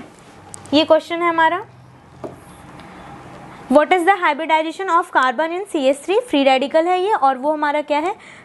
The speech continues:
सी एच थ्री cation की बात हो रही है, ठीक है। निकालते हैं इसको हम लोग,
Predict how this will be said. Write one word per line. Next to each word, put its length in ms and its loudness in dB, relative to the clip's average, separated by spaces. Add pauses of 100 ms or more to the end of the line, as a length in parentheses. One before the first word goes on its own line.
(120)
सी 140 4
एच 220 2
थ्री 140 0 (440)
cation 380 0
की 80 -8
बात 280 -12
हो 80 -4
रही 160 -4
है, 140 -4
ठीक 160 2
है। 100 0 (440)
निकालते 400 2
हैं 100 2
इसको 200 -2
हम 140 0
लोग, 260 -2